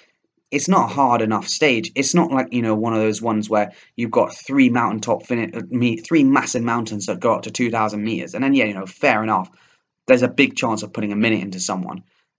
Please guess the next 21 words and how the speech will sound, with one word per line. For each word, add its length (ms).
And, 340
you 80
know, 160
Roglic 400
isn't 220
great 280
in 120
the, 200
in 120
a, 60
in 100
the 60
third 280
week 180
of 80
a 40
Grand 280
Tour. 180
Everyone 240
knows 280
this. 240